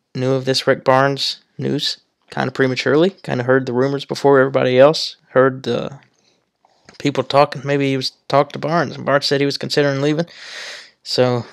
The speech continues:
maybe Bone was ready to head out just in case that happened. Now with Barnes staying,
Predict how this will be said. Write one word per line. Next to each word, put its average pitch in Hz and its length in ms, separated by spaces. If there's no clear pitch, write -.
maybe 131 240
Bone 139 320
was 127 140
ready 143 240
to 127 240
head 139 200
out 139 240
just 139 300
in 135 160
case 131 300
that 135 200
happened. 139 400
Now 135 160
with 131 160
Barnes 131 320
staying, 135 440